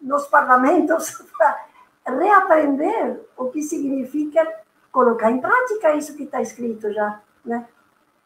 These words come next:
Eu acho que é, é um trabalho grande de ser feito e, e a-, e, como é que eu diria, ah, a gente sentir que é uma coisa importante, a gente poder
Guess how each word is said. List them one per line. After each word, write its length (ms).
Eu 80
acho 120
que 80
é, 40
é 200
um 80
trabalho 460
grande 440
de 80
ser 260
feito 320
e, 200
e 100
a-, 240
e, 680
como 160
é 80
que 100
eu 60
diria, 440
ah, 420
a 80
gente 420
sentir 800
que 120
é 80
uma 200
coisa 560
importante, 800
a 140
gente 260
poder 420